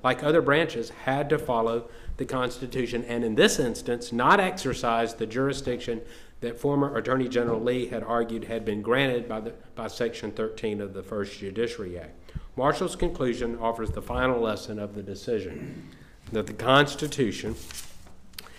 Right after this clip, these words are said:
is the law for all branches of the government. Now, a week after the court decided Marbury, the court announced its decision in Stewart versus Laird. Chief Justice Marshall did not participate in the decision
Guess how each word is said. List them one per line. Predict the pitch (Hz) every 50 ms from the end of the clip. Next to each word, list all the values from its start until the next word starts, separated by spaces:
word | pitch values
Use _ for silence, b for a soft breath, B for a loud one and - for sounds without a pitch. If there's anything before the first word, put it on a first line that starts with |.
| B B
is | - 110 101
the | - 107
law | 104 110 110 113 117 123
for | 120 - 107 104
all | - 117 117 117 110
branches | 98 107 95 92 87 92 - 95 87 82
of | 92 90 87
the | 92 90
government. | 85 101 95 82 78 76 73 - - - - - - - - b b b b b b b b b
Now, | 101 95 95
a | 107
week | 123 170 196 - -
after | 156 147 127 - 127
the | 110 110
court | - - 123 120 117 120
decided | 104 92 - - 120 113 104 98 95 90
Marbury, | 101 101 104 101 90 92 87 87 87
the | 85 92
court | 85 - - 131 127 117 113
announced | 104 104 104 101 98 98 - -
its | 104 98 - - -
decision | - 104 87 - - 113 104 95 - 98 92 90 90 B B B B
in | 107 98 90
Stewart | - - - 110 101 95 98
versus | 95 95 92 85 92 90 87 92
Laird. | 98 92 82 78 - - - - - b b b b b b b b
Chief | - - 139 139 135
Justice | - 147 131 - - 117 104 -
Marshall | 123 131 135 143 135 131 131 120 110
did | 110 107 101
not | 107 113 110 110 -
participate | - - - - 233 226 226 202 - 139 131 127 117
in | 117 113 107
the | 107
decision | 104 107 98 - 123 113 104 92 123 -